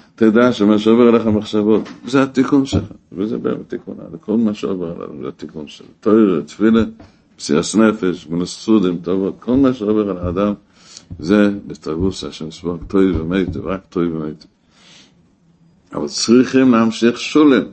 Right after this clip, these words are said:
אומר רבנו, השולם צריך להיות כזה,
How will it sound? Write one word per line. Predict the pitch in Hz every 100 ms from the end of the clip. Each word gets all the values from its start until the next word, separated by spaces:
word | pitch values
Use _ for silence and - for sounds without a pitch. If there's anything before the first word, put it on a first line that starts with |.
| - - - - - _ _ _ _
אומר | 78 87
רבנו, | 95 113 117
השולם | 95 - 123 123
צריך | 110 - 107 98 92 85
להיות | 95 98 104
כזה, | 101 87 78 80 82